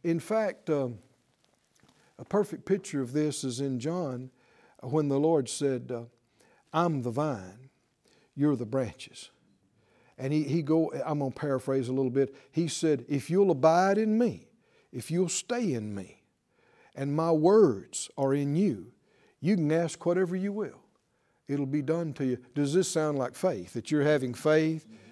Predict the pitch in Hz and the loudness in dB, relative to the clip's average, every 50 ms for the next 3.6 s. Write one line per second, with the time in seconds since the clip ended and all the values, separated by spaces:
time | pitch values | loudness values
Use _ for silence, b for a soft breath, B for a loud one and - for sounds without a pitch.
0 | B B 147 151 143 - - - 156 165 165 165 165 165 160 160 143 - 156 151 | B B 2 2 2 2 0 2 4 4 6 4 4 4 2 0 0 2 4 4
1 | 160 160 156 156 156 - 156 151 139 - - - 160 170 165 - 175 160 156 151 | 6 6 4 2 0 0 -2 -2 -2 -2 -2 0 2 2 2 2 -2 -2 -2 -2
2 | 151 143 - 160 156 151 147 143 B B B B B 143 156 151 - 190 185 175 | -2 -2 0 2 2 2 2 -2 B B B B B -4 -4 -2 0 -2 0 0
3 | 139 127 131 123 196 247 - - 95 87 - | -2 -2 -2 -2 -4 -4 -6 -10 -14 -20 -20